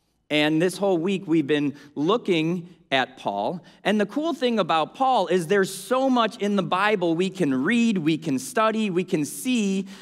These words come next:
the story of his life. And when we think about Paul, a lot of us, I mean, and myself included, we see the end of his life.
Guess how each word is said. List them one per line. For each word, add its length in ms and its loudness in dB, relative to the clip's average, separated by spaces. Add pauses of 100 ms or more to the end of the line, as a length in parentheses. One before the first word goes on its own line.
(100)
the 120 2
story 360 0
of 80 2
his 140 0
life. 320 -2 (920)
And 180 4
when 160 4
we 100 2
think 280 -2
about 360 0
Paul, 560 0 (200)
a 120 2
lot 260 2
of 160 0
us, 220 0
I 100 0
mean, 160 2
and 200 -2
myself 420 0
included, 360 0
we 140 2
see 300 2
the 240 2
end 320 2
of 80 0
his 240 -2
life. 400 -2